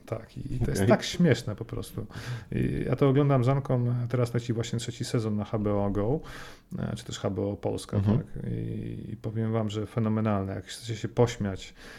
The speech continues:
Speaker 1: e, z naprawdę irracjonalnych, absurdalnych żartów. No właśnie odcinek, jak oni rozwalają całą Radę Wampirów, albo jak przy-,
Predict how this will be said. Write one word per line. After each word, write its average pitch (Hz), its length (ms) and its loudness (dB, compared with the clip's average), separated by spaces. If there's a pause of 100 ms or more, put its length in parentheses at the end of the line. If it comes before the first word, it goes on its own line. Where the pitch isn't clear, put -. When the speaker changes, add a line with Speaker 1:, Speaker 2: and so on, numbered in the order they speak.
(200)
Speaker 1:
e, 110 540 -6
z 101 80 -6
naprawdę 113 340 2
irracjonalnych, 107 720 2
absurdalnych 104 560 0
żartów. 98 460 0
No 101 80 -4
właśnie 104 300 -4
odcinek, 110 440 0
jak 104 160 -4
oni 107 200 2
rozwalają 110 520 2
całą 110 280 0
Radę 110 220 2
Wampirów, 107 580 0
albo 98 180 -4
jak 104 120 -4
przy-, - 280 -6